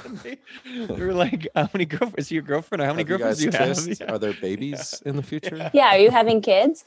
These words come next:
Speaker 1: <laughs>
Speaker 3: Um, which is only a, a question that children should ask, by the way.
Speaker 1: Yeah, yeah.
Speaker 3: But
Speaker 2: <laughs> Yeah.
Speaker 3: I do think that this date,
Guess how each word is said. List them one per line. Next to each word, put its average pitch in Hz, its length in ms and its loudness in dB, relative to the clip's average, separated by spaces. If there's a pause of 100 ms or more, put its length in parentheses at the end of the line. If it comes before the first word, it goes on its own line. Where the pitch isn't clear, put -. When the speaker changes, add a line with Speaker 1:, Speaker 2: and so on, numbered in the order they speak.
(160)
Speaker 1:
<laughs> - 180 -18
Speaker 3:
Um, 220 360 6
which 254 260 4
is 269 140 8
only 302 420 8
a, 214 380 6
a - 60 -2
question 196 440 2
that 180 160 -2
children 160 340 0
should - 180 -6
ask, - 340 -4
by 147 160 -4
the 147 100 -8
way. 151 120 0
Speaker 1:
Yeah, 156 140 4
yeah. 185 380 0
Speaker 3:
But - 160 -4
Speaker 2:
<laughs> 151 60 4
Yeah. - 200 -4 (640)
Speaker 3:
I 247 180 8
do 311 360 6
think 226 600 2
that 202 240 2
this 220 320 2
date, 185 580 2